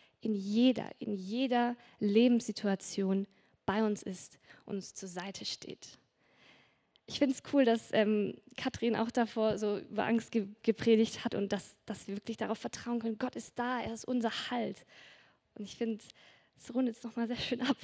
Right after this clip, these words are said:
<laughs> Und wenn er die Macht hat, so etwas Wunderschönes zu kreieren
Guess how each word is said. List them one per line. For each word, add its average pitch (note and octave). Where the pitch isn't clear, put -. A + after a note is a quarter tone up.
<laughs> -
Und C4
wenn C#4+
er E4+
die D4+
Macht D4+
hat, A3
so C#4
etwas -
Wunderschönes C4+
zu -
kreieren G#3+